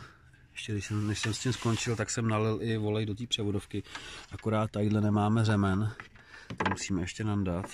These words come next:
Tadyhle jsou holí řemenice. Dneska jsem z toho vyndal baterku, pak jsem zhrůzl zjistil, že v tom zůstala připojená baterka, takže ta byla samozřejmě jako K O.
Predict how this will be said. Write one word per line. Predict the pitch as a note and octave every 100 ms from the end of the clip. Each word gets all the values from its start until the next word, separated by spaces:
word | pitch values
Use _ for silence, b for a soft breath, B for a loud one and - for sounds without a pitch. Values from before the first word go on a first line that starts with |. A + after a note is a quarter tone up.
| B B B B B _
Tadyhle | - E2+ F2
jsou | - F#2+ G2 - _ b b b b b b
holí | - A2 A#2
řemenice. | A2 G#2 G2+ G2 - F#2+ G2
Dneska | G2 -
jsem | G2+ A2
z |
toho | A2+
vyndal | A2 A2+
baterku, | A#2+ A2 G#2 F#2+
pak | F#2+ G2
jsem | A2+
zhrůzl | G2+ G#2+ G#2+
zjistil, | G#2 G#2+
že | G#2+
v | G2+
tom | A#2
zůstala | G#2+ G2+ A2 G#2
připojená | A#2+ - G2+ A2
baterka, | A2 G#2 G2 F2+
takže | F#2 F#2+
ta | F2+
byla | F2+ F#2
samozřejmě | F#2+ G2 G2 G2 G2
jako | F2+ G#2
K | G2 F#2
O. | F2 G2